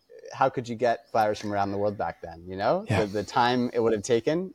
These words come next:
Speaker 1: you know, and everything now is so, the world's so small, so you can fly around the world and you can go to these very remote places and, you know, be back in wherever you live within a, a couple of days, you know? So, uh,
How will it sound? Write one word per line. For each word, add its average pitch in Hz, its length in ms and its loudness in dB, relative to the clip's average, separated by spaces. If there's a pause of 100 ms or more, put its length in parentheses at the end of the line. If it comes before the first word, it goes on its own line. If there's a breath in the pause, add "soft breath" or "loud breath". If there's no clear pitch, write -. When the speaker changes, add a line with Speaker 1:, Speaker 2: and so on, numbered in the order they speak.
(160)
Speaker 1:
you 120 120 -2
know, 113 180 2
and 127 180 0
everything 135 500 2
now 120 380 4
is 107 260 0
so, 113 540 2 (480)
the 110 80 0
world's 123 260 4
so 117 140 4
small, 104 600 2
so - 180 -8
you 101 160 -2
can 104 180 -6
fly 107 320 4
around 95 260 0
the 92 80 -4
world 87 440 -6
and 90 180 -8
you 90 60 -12
can 95 120 -6
go 101 140 0
to 98 80 -2
these 98 160 -4
very 95 200 -2
remote 95 320 -2
places 95 540 0
and, 90 180 -8 (760 soft breath)
you 95 100 -10
know, 85 160 -12 (440)
be 104 100 -4
back 98 440 2
in 95 280 -4 (340)
wherever 101 280 0
you 98 160 0
live 104 300 2
within 98 320 0
a, 92 160 -6
a 92 60 -10
couple 98 240 -4
of 92 60 -4
days, 95 440 0 (480 soft breath)
you 101 120 -4
know? 117 200 4
So, 110 540 6
uh, 104 320 0